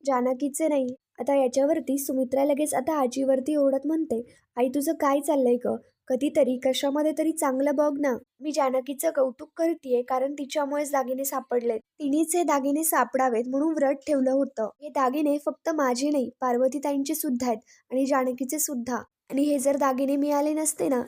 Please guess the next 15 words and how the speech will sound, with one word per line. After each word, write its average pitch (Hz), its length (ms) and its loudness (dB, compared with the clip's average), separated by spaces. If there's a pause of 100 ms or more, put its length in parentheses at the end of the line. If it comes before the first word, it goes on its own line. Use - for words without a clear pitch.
(160)
तर 254 80 -2
मी 277 120 -2
स्वतःला 277 420 0
कधीच 294 440 0
माफ 269 240 2
करू 269 140 2
शकले 277 320 0
नसते." 247 440 -2 (220)
आजी 254 340 -2
इकडे 320 200 2
सुमित्राला 285 560 0
म्हणते 294 360 2
की, 294 300 -8
"ठीक 311 280 -2
आहे, 226 100 0